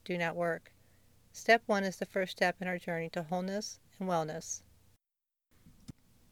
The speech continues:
Number thirteen, do I still think there is something I can say or do to get the addict to stop using drugs? I used to, but I don't anymore. Sometimes I do fantasize there's still a magic inspiration out there,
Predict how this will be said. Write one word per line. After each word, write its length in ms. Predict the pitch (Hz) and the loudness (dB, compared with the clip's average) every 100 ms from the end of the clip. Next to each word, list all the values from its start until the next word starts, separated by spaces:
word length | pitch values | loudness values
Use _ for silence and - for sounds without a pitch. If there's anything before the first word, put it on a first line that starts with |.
| - - | -18 -4
Number 220 | 190 196 | -2 0
thirteen, 560 | 196 208 202 170 160 165 - - - - - | 2 0 0 -4 -4 -8 -16 -20 -20 -20 -10
do 100 | - | 0
I 80 | 196 | 2
still 240 | 196 - 240 | 2 0 2
think 240 | 247 240 | 2 0
there 140 | 214 | 2
is 80 | 208 | 0
something 360 | - 208 214 196 | 0 -2 -2 -2
I 80 | 185 | -2
can 160 | 226 | -2
say 180 | 220 226 | 0 2
or 80 | 220 | 2
do 180 | 214 208 | 2 0
to 60 | |
get 180 | 196 190 | 0 -2
the 140 | 202 202 | -2 -2
addict 260 | 180 185 | -2 -2
to 80 | 196 | -6
stop 240 | - 170 - | -2 -2 -2
using 260 | 185 190 175 | -6 -4 -2
drugs? 480 | 175 147 - - - _ _ _ - - - - _ - - - - - - | 0 0 -2 -16 -20 _ _ _ -20 -20 -20 -20 _ -20 -20 -20 -20 -20 0
I 80 | 175 | 0
used 360 | 180 208 220 | 2 -2 -4
to, 200 | - 247 | 0 2
but 140 | 226 185 | 4 4
I 80 | 175 | 4
don't 220 | 180 180 | 2 0
anymore. 500 | 175 175 165 156 160 - - - - - - | -4 -4 -2 -4 -6 -12 -20 -20 -20 -20 -14
Sometimes 480 | - 190 202 185 185 | -6 -4 -2 0 2
I 80 | 180 | 2
do 140 | 180 | 0
fantasize 600 | - 170 175 - 175 175 | 0 -2 -2 0 0 2
there's 180 | 175 170 | 0 -2
still 220 | - 180 | 0 2
a 80 | 165 | 2
magic 400 | 165 170 180 - | 2 0 -2 -4
inspiration 640 | 175 - 170 165 180 214 | -6 -4 0 0 0 0
out 200 | 214 214 | 0 2
there, 340 | 214 208 214 | 4 4 2